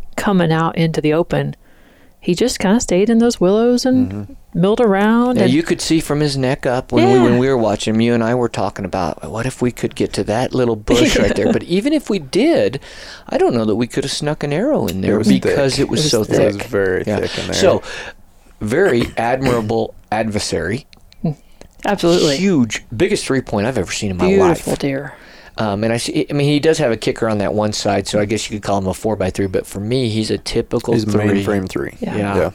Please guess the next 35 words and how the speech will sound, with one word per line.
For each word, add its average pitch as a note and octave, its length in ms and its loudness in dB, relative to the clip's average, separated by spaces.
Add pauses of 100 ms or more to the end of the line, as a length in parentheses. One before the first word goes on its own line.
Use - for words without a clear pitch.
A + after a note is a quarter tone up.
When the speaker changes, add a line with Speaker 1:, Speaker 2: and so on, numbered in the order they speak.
(540)
Speaker 3:
And A2+ 240 -4
gorgeous A2+ 420 -2
deer, - 240 -8
Speaker 1:
Yeah. - 80 -6
Speaker 3:
gorgeous - 260 -6
Speaker 2:
Well, B2 120 0
Speaker 3:
deer. A#2 80 2
Speaker 2:
and G#2+ 80 2
then G#2+ 80 0
on G2+ 120 -2
top G2 280 -2
of F#2 80 -2
that, G2 400 2 (300)
we G#2 200 -2
get F#2 200 0
back G#2+ 300 -2
there, F#2+ 320 2 (400)
and G2 480 -2 (300)
now A#2+ 240 0
all G2+ 200 2
of G2 60 -6
a - 40 -10
sudden, G#2+ 280 0
he's D3 200 0
got G#2 200 0
twenty A2+ 360 0
does. - 580 -2 (1160)
Oh, A2 40 -4
they A2 60 2
Speaker 3:
Really? G#2 280 4
Speaker 2:
were G2 120 2
everywhere. F2+ 520 0
Speaker 3:
Mm-hmm. F#2+ 240 -6
Speaker 2:
Oh, G#2+ 140 0
yeah. F#2+ 240 2